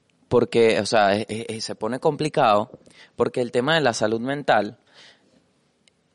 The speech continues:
hay factores que determinan tu salud mental, ¿verdad? Más allá, hay desórdenes mentales como el que hablabas, la depresión, la ansiedad, pero uno de los factores que,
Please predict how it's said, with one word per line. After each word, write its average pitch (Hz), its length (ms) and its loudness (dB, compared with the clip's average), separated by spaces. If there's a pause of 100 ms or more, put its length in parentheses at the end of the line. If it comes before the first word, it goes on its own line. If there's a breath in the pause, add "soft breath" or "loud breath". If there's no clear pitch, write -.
hay 120 160 2
factores 151 520 0
que 120 100 -2
determinan 117 520 -2
tu 113 100 -8
salud 120 280 0
mental, 104 600 -2 (100)
¿verdad? 131 300 -2 (120)
Más 107 180 -4
allá, 143 320 2
hay 113 140 2
desórdenes 151 480 0
mentales 135 420 0
como 104 180 -4
el 98 80 -6
que 107 80 0
hablabas, 113 240 4
la 101 100 4
depresión, 117 580 -2
la 120 60 2
ansiedad, 123 520 2 (560 loud breath)
pero 135 180 2
uno 175 140 2
de 208 60 4
los 156 120 2
factores 143 460 0
que, 151 420 -2